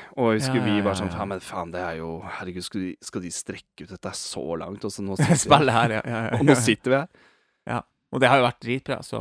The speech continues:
Speaker 2: men, men Adrian, det faen, jeg er jo enig, det, det er jo ikke det det her egentlig handler om.
Speaker 1: Det er karakterene som kommer ut, og det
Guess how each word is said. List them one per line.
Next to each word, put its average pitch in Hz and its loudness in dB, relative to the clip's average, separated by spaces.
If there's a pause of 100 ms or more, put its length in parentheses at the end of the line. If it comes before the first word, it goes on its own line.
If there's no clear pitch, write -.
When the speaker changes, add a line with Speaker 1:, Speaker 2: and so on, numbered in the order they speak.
Speaker 2:
men, 120 -8
men 254 4
Adrian, 214 6
det 180 2
faen, 160 0
jeg 143 -2
er 147 -2
jo 147 -2
enig, 139 -2
det, 127 -4
det 127 -4
er 123 -4
jo - -6
ikke - -12
det 120 -2
det 107 -6
her 104 -2
egentlig 107 -10
handler 127 -4
om. - -8 (1600)
Speaker 1:
Det 123 6
er 110 10 (480)
karakterene 110 2
som 98 -4
kommer 92 -4
ut, - -4
og 117 0
det 113 6